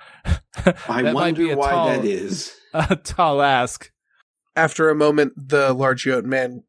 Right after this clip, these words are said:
Speaker 3: comes back and he goes, "All right, all right. Mister Chadwick does have a moment to speak with you. S-, do an au-, a quick audition. Come on through, guys. Come on."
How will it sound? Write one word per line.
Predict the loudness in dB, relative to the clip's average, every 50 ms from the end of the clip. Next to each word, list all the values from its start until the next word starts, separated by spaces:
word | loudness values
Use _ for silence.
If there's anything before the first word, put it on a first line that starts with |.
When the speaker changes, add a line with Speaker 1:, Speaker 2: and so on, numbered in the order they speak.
| _ _ _ _ _ _ _ _
Speaker 3:
comes | -2 -2 0 0 -2 -2
back | -2 0 0 0 -2
and | -2
he | -2 0
goes, | 0 0 -2 -6 -12 -14 -14 -14 -14 -12 -4
"All | 0 0 0 2 2
right, | 2 2 4 2 2 0 -2 _ _ _ _
all | -6 -2 0 2
right. | 2 2 2 0 -2 -6 -10 _ _ _ _ _ _ _ _ _ _ _ _ _ -2
Mister | -2 -2 0 -2 -4 -4
Chadwick | 0 0 0 0 0 0 -2 -4 -4 _
does | -4 -4 -2 0
have | 0 0 0 0
a |
moment | 0 0 2 2 2 0 -2 -4
to | -4 -6
speak | -4 0 -2 -2 -2 -4
with | -10 -12 -8
you. | -8 -6 -6
S-, | -6 -4 -4 -4 -4 -4 -6 -10 -14 -16 _ _ _ _ _ _ -4 0
do | 2 4 4
an | 4 4
au-, | 2 0 -4 -8 _ -8
a | -8 -8 -2
quick | 0 0 2 2 2
audition. | 0 0 0 -2 -2 -2 -2 -2 -2 -2 -4 -6 -10 _ _ -20 -20 -20 -20 -20 -20 -14 _
Come | 0 2 4 4
on | 4 4 4 2
through, | 2 2 4 4 4 2
guys. | 0 -2 0 -2 -2 -4
Come | -4 -6 -4 -2 -2
on." | -2 -4 -6 -10